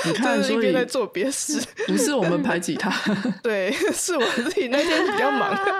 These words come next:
Speaker 2: <laughs> 就一边在看什么工作的东西。
Speaker 1: 因为他说他以前的同学啊，也都结婚有小孩了，所以他们的群组就大部分都在讲育儿经，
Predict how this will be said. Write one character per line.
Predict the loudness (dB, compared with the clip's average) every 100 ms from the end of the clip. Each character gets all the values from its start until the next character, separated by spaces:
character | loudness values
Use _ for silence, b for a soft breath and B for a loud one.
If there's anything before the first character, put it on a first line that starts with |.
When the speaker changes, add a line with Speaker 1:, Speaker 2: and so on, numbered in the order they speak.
| 0
Speaker 2:
<laughs> | 0 0 -4 -2 -4
就 | -2 -2
一 | -2
边 | -2
在 | 0 0
看 | 0 0
什 | 0
么 | 0 0
工 | -2 0
作 | 2 2
的 |
东 | 2 0
西。 | -2 -4 -4 -4 -6 -4 -6 -6 -8 -8 -8 -6 -6 B B
Speaker 1:
因 | -4
为 | 0
他 | 0 0
说 | 0 0 0 0
他 | 0 0
以 | -2
前 | 0 0
的 | 0
同 | -2 -2
学 | -2 -2
啊， | -2 -2 -2
也 | -2
都 | -2 -2
结 | -2 -2
婚 | 0 0
有 | -2
小 | -4 -4
孩 | -4 -4
了， | -4 -6 -6
所 | -2
以 | 0
他 | 0
们 | -2 -2
的 | -4
群 | -4 -4 -4 -2
组 | -2
就 | -2 -4
大 | -4 -2
部 |
分 | -2
都 | -2
在 | -2
讲 | -4 -6 -2
育 | -2
儿 | 0 -4
经， | -6 -6 -4